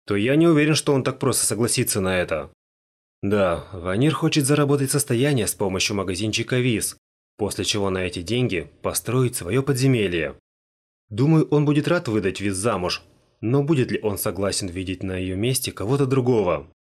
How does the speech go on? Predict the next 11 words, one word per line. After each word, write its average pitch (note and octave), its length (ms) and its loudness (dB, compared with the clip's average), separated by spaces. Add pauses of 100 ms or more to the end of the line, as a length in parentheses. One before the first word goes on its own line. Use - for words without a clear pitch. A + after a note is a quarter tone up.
(540)
Сильно G#2 320 0
сомневаюсь, F2+ 540 -2
что - 240 -8
чудной F2 340 -2
демон C3 280 0
позволит B2 480 0
это. D#2+ 380 -4 (760)
Хм, G#2 480 0 (220)
Ванир G#2+ 500 0
Дано. A2 600 2 (720)
Да, B2 400 2